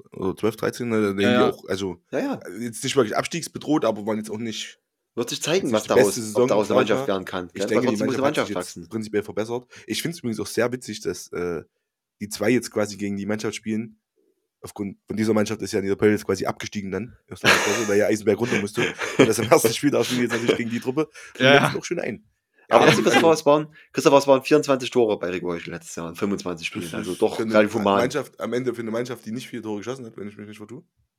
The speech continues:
Speaker 3: Ja,
Speaker 1: Doch,
Speaker 3: das war nicht
Speaker 1: geschossen haben sie eigentlich ganz gut.
Speaker 2: Ja, ja, geschossen
Speaker 1: Nur
Speaker 2: haben sie ganz
Speaker 1: gefressen
Speaker 2: gut
Speaker 1: haben sie auch
Speaker 2: Tore.
Speaker 1: einige.
Speaker 2: Ja, ja,
Speaker 1: So
Speaker 2: ja,
Speaker 1: war's.
Speaker 2: ja, ja.
Speaker 1: Ähm, aber für eine Mannschaft, äh, für einen Stürmer bei einem Absteiger für den vierundzwanzig Tore natürlich schon, ne, also
Speaker 3: Ja, also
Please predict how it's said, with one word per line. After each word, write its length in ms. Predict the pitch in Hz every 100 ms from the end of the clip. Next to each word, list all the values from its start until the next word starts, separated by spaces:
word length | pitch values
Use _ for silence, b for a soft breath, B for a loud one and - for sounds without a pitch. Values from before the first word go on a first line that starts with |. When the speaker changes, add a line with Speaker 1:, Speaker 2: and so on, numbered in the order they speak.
| _ _ -
Speaker 3:
Ja, 140 | 101
Speaker 1:
Doch, 80 | 123
Speaker 3:
das 100 | 113
war 100 | 120
nicht 120 | 120
Speaker 1:
geschossen 240 | 110 160 175
haben 100 | 170
sie 80 |
eigentlich 160 | 156 143
ganz 160 | 131 -
gut. 240 | 208 214
Speaker 2:
Ja, 140 | 113 123
ja, 140 | 151
geschossen 220 | 147 131 131
Speaker 1:
Nur 80 |
Speaker 2:
haben 80 | 165
sie 100 | 147
ganz 160 | 143 127
Speaker 1:
gefressen 200 | 160 143
Speaker 2:
gut 40 |
Speaker 1:
haben 80 | 110
sie 60 | 104
auch 60 |
Speaker 2:
Tore. 80 | 98
Speaker 1:
einige. 200 | 101 113
Speaker 2:
Ja, 140 | 120
ja, 120 | 123 -
Speaker 1:
So 100 | 110
Speaker 2:
ja, 160 | 113 110
Speaker 1:
war's. 200 | 87 -
Speaker 2:
ja, 280 | 101 104 92
ja. 280 | 107 107 101
Speaker 1:
Ähm, 140 | 98 87
aber 180 | 101 107
für 80 |
eine 260 | 117 98 - -
Mannschaft, 380 | 110 120 117 -
äh, 100 | 104
für 120 | 110
einen 280 | 101 98 _ -
Stürmer 320 | - 113 117
bei 100 | 101
einem 200 | 101 -
Absteiger 540 | - - 113 101 104 -
für 100 | 101
den 80 | 95
vierundzwanzig 400 | 107 101 92 -
Tore 200 | 95 87
natürlich 280 | 85 87
schon, 320 | 92 90 85 _ _ _ 104
ne, 160 | 117
also 440 | 104 104 104 92 _
Speaker 3:
Ja, 220 | - 85
also 180 | 98 90